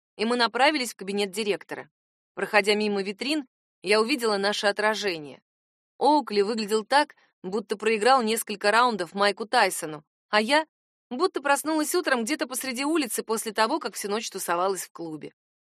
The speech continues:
Что ж, мы вроде как два сапога пара. Директор Райан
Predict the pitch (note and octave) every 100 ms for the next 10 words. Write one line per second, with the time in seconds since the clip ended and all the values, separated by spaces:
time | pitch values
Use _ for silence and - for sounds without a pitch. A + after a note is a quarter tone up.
0 | _ - - C4+ F3+ - _ _ _ _
1 | D#4 E4 F#4+ F4+ F#4 D4 B3+ - - C4+
2 | A#3+ - F#3 F3+ F3+ _ _ _ _ _
3 | _ _ _ _ _ _ - E3 G3+ G3
4 | - F3+ F#3 C#4+ E4 C4+